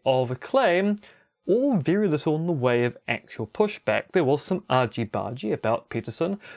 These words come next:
going on on Twitter, but by and large, the cheerleader for Jordan Peterson, one Sean Plunkett,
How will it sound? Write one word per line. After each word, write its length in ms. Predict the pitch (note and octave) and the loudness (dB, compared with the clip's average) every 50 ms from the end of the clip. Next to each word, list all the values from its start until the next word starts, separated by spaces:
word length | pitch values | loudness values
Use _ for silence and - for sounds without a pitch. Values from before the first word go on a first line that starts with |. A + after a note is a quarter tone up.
| - _ B2 | -20 _ -2
going 400 | - C#3+ C3+ C3 B2+ B2 A#2+ - | 0 2 2 2 2 0 -2 -2
on 480 | - - B2 B2 A#2+ A#2 A#2 A2+ A2 - | -2 0 0 2 2 2 0 -2 -4 -4
on 240 | A#2 A#2+ A#2 A#2 - | -4 -4 -4 -6 -8
Twitter, 540 | - - C4+ C#4 - - A#2+ A#2+ B2 B2 - - - - - | -2 0 0 0 2 2 2 2 2 0 -4 -10 -16 -12 -10
but 400 | C3+ B2+ F#3+ F#3 - C#3+ - - | -2 0 0 0 0 -2 -2 0
by 240 | - G#3+ A#3 C#4 C4+ | 2 2 4 4 2
and 240 | A#3 G3+ F3 F3 E3+ | 2 2 2 2 2
large, 360 | E3+ E3+ D#3 D3 C3 - - - C3+ | 2 2 2 2 0 -4 -8 -8 -6
the 120 | D3 C#3 | -4 -4
cheerleader 1040 | - - - - - - C4 D4 D4 B3 D#3 A#2 A2 G#2+ - - G#2 G#2 - - - | -4 -4 -6 -4 -2 0 2 2 2 2 2 2 0 0 -2 -4 -4 -4 -4 -6 -4
for 140 | - C3+ B2 | -2 -2 -2
Jordan 420 | - C3 A#2+ G#2+ G#2 A2+ G#2+ G#2 | 0 0 0 0 0 -4 -8 -8
Peterson, 540 | - G#2+ G2 - G2+ - A#2 A2 - F3 F3+ _ _ | -8 -10 -12 -12 -10 -8 -8 -6 -6 -8 -12 _ _
one 400 | - B2+ B2 C3+ C3 A#2+ A#2 B2 | -2 0 2 2 2 0 -2 -6
Sean 440 | - - - - C#3+ A#2+ A2+ A2 G#2+ | -8 -8 -4 0 0 0 0 -2 -2
Plunkett, 500 | - - D3+ D3+ D3 - G#3+ F#3+ - | -2 -2 -2 0 2 2 0 0 -2